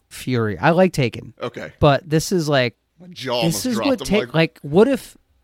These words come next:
Speaker 1: Liam Neeson could do legit martial arts?
Speaker 2: Okay.
Speaker 1: You would have this movie.
Speaker 2: Right.
Speaker 1: Maybe I should say, 'cause a, a bunch of people like Taken probably just got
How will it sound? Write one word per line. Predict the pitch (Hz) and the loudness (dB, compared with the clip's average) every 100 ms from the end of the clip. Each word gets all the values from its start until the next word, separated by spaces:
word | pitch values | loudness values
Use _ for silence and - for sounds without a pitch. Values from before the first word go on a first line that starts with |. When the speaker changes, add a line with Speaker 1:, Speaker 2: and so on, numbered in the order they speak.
| _ _ | _ _
Speaker 1:
Liam | 151 156 135 | 2 2 2
Neeson | 139 135 123 113 | 0 0 -4 -4
could | 123 | -4
do | 123 120 | 0 0
legit | 113 123 110 117 117 - | 4 2 2 0 -2 -4
martial | 110 104 - 85 | -4 -4 -4 -8
arts? | 85 - - - _ _ _ _ _ _ _ - | -8 -12 -18 -20 _ _ _ _ _ _ _ -4
Speaker 2:
Okay. | 131 | 4
Speaker 1:
You | 151 | 4
would | 143 | 4
have | 123 120 | 2 0
this | 110 107 - | -2 -8 -8
movie. | 85 80 117 _ | -10 -12 -18 _
Speaker 2:
Right. | 143 151 | -4 2
Speaker 1:
Maybe | 151 147 | 2 2
I | |
should | 139 - | 0 -2
say, | 127 | -6
'cause | - 147 | -2 0
a, | 160 | 0
a | 135 | 0
bunch | 180 - | 0 0
of | |
people | 190 170 | 0 0
like | 139 - | 0 0
Taken | 117 120 104 | -2 -4 -4
probably | 110 107 | -4 -4
just | 104 | -6
got | - 104 | -6 -6